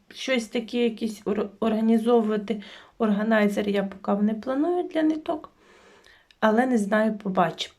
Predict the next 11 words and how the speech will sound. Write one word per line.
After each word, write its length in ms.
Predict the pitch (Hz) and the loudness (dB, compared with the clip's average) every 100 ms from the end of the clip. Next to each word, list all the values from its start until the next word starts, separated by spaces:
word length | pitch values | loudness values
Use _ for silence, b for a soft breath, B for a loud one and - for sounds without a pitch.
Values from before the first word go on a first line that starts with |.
| _ | _
<clears throat> 200 | 269 240 | 0 0
Все, 320 | 226 - 262 | 0 -2 0
можливо, 800 | 254 226 226 202 220 226 226 208 - - | 4 4 4 2 2 2 2 -2 -6 -4
може 340 | 196 208 202 196 | 0 2 2 0
змінитись, 560 | 196 185 143 - - | 2 0 0 -8 -16
так 260 | - 190 - | -10 -10 -8
як 180 | 196 - | -10 -8
тут 220 | 220 - | -10 -8
кольорів 540 | - 208 208 254 240 - | -2 2 4 2 -4 -4
досить 460 | 202 202 214 202 202 | -2 -2 -2 -6 -6
багато. 420 | 190 185 190 | -6 -6 -8